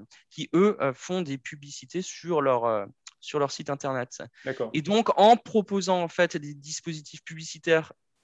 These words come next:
Speaker 1: donc personnalisés et donc efficaces, bah, c'est un avantage compétitif. Et en soi, il, ça permet d'attirer, en fait, plus d'investissement de la part des, euh, des annonceurs, qui sont en fait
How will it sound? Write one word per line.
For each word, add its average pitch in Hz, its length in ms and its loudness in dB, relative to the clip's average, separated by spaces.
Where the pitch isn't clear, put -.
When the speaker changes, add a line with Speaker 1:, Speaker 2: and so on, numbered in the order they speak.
Speaker 1:
donc 131 140 -8
personnalisés 165 1040 2
et 143 60 -4
donc 147 360 -10
efficaces, 160 640 0
bah, 147 120 2
c'est 175 380 -2
un 160 180 4
avantage 165 440 4
compétitif. 165 760 -8
Et 147 40 -4
en 139 100 -2
soi, 190 280 6
il, 170 120 0
ça 151 180 -2
permet 151 460 0
d'attirer, 147 500 -4
en 165 80 0
fait, 175 220 -2
plus 165 240 -12
d'investissement 151 840 -2
de 151 100 -4
la 135 200 2
part 151 260 2
des, 131 200 -6
euh, 110 340 -2
des 135 220 -8
annonceurs, 131 520 -2
qui 131 100 -18
sont 131 140 -14
en 135 60 -14
fait - 160 -14